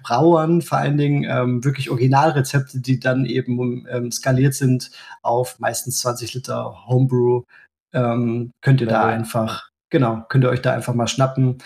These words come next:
Speaker 1: Entweder ein bisschen anpassen oder nachbrauen, ist ziemlich cool. Also gerade was so, ähm, crispe Pale Ales und so weiter angeht, ähm, die ich jetzt auch demnächst wieder auf dem Schirm hab, da hab ich jetzt auch letztens mal reingeguckt,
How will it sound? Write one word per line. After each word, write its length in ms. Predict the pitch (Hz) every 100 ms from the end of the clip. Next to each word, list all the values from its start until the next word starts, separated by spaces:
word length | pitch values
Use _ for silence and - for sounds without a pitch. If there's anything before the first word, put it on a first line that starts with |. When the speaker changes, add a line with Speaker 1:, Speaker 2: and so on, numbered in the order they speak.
| - - _ -
Speaker 1:
Entweder 240 | 151 143
ein 60 | 135
bisschen 160 | 131
anpassen 380 | 120 131 139 131
oder 100 | 123
nachbrauen, 640 | 110 110 131 - 113 120 127
ist 120 | -
ziemlich 400 | 135 120 - -
cool. 260 | 123 120
Also 220 | 151 113 123
gerade 320 | - 139 147
was 200 | 143 135
so, 320 | 135 135 127 - - _ _ _ _ _
ähm, 600 | 131 120 117 120 120 - -
crispe 560 | - 160 - 147 131 -
Pale 340 | 135 170 190
Ales 300 | 139 147 139
und 120 | 127
so 120 | 127
weiter 300 | 123 127 127 -
angeht, 640 | 135 135 131 139 135 -
ähm, 840 | 120 123 123 123 123 127 123 123 117
die 120 | 135 131
ich 100 | -
jetzt 200 | 135 -
auch 180 | 170
demnächst 420 | - 156 147 156 -
wieder 180 | 139
auf 100 | 135
dem 80 | 135
Schirm 360 | - 151 147 143
hab, 260 | 143 135
da 80 | -
hab 100 | 127
ich 100 | 135
jetzt 140 | 135 -
auch 180 | 135
letztens 300 | 156 151 120
mal 140 | 131 131
reingeguckt, 640 | 165 185 170 170 - -